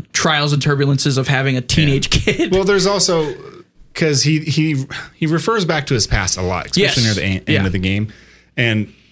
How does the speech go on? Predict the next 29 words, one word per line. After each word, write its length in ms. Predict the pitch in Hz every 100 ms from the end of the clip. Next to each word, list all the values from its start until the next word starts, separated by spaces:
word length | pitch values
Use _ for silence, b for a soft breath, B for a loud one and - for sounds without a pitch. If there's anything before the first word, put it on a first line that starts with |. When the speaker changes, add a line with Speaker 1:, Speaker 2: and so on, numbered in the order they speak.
| -
Speaker 2:
in 240 | 139 127 117
the 200 | 120 117
original 320 | 139 135 107
God 220 | 90 90
of 60 | 90
War 100 | 90
trilogy, 580 | 98 95 92 95 92 87
the 300 | - 110 113
Titans, 560 | 113 - 147 92 95 90
which 160 | 101 101
are 160 | 92
the 180 | 87 92
giants 520 | 85 98 87 85 82
of 140 | 90 80
Speaker 1:
Right. 140 | 123
Speaker 2:
that, 260 | - - 98
that 220 | 87 85
world, 340 | 90 92 87 85
are 200 | 104 98
manipulating 760 | 101 120 139 131 92 85 80
him, 260 | 80 71 82
but 100 | 113
he's 260 | 110 110 95
working 280 | 110 143 131 110
Speaker 1:
Yeah. 40 |
Speaker 2:
with 140 | 98
them. 200 | 95 95 - B B
And 120 | 120
so 360 | - 135 123